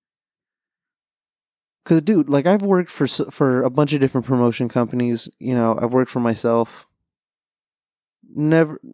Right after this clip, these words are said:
not to say never, but, you know, nine times out of ten, I didn't really listen to the artists that we were booking.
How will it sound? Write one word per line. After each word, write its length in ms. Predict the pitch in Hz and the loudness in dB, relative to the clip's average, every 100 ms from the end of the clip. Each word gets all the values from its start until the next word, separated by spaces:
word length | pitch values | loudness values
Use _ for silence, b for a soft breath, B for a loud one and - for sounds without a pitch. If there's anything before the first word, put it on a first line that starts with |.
| _ | _
not 400 | 151 170 196 - | -4 0 0 -2
to 80 | 165 | -4
say 220 | - 131 | -2 -2
never, 380 | 123 113 110 113 | 0 -2 -2 -6
but, 280 | - 117 - _ _ _ _ _ _ _ _ _ _ _ _ _ _ _ _ - | -4 -4 -6 _ _ _ _ _ _ _ _ _ _ _ _ _ _ _ _ -4
you 120 | 156 | 2
know, 180 | 143 143 | 2 2
nine 260 | 143 185 | 2 2
times 200 | 185 175 | 2 2
out 100 | 160 | 2
of 60 | 139 | 0
ten, 240 | - 190 | -2 0
I 80 | 139 | 2
didn't 220 | 160 180 | 2 2
really 200 | 160 151 | 2 2
listen 300 | 143 151 143 | 2 0 -2
to 20 | |
the 80 | 127 | 0
artists 320 | 117 147 151 | 2 2 0
that 120 | - 127 | -2 0
we 100 | 120 | 0
were 80 | |
booking. 400 | 120 131 127 151 | 0 -2 -2 -8